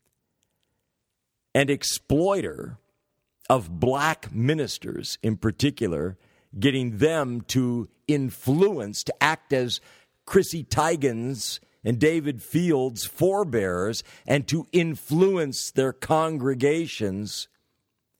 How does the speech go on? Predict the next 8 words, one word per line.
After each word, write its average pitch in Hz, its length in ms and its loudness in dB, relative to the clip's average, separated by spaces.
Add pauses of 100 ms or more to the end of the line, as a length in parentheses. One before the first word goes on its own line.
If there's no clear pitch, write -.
(1040)
to 147 160 4
accept - 880 -4 (2500)
various 120 640 0 (720)
evils 107 800 0
that 110 180 0
she 120 220 0
was 107 220 -4
promoting. 127 580 -2